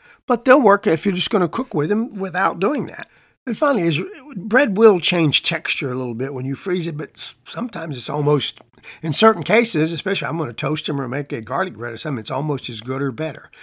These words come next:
So just remember, if you know you're not gonna use it for a few days, pop it in the freezer. You won't believe how much more, well, long term, how much money you're gonna save.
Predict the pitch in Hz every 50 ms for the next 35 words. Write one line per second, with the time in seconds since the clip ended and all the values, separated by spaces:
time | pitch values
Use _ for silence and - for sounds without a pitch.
0 | - - - - - - - 214 208 202 175 190 - 220 - - 254 262 285 330
1 | 294 208 135 131 123 - 190 180 170 208 277 320 311 269 233 214 202 185 156 165
2 | 170 156 156 147 123 151 160 147 - - 151 143 - - 180 175 165 175 175 180
3 | - - - - 285 285 285 - - - 135 123 - - 180 160 160 151 - 190
4 | 202 - _ _ _ _ _ _ _ _ _ _ _ _ - - - _ _ -
5 | 180 170 190 196 220 214 190 165 180 170 170 175 160 - 175 170 175 170 165 156
6 | 151 _ - 156 147 - - 147 - 98 - 113 131 196 254 240 - - 135 131
7 | 127 127 110 110 104 104 - 120 131 226 311 277 - - - - 117 107 - -
8 | - - - - - - -